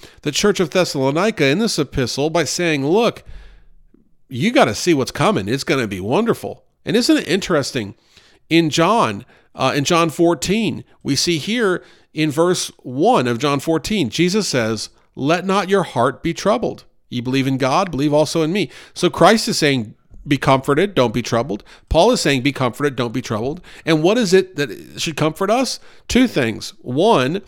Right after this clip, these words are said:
those that have already passed on,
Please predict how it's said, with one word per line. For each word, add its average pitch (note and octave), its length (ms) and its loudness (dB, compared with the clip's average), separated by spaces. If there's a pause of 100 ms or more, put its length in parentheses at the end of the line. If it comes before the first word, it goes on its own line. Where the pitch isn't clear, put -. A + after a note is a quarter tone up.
(240)
those F3 600 2
that C#3 160 -4
have D#3 200 -2
already F#3 480 0
passed C#3+ 480 -2
on, A#2 400 -4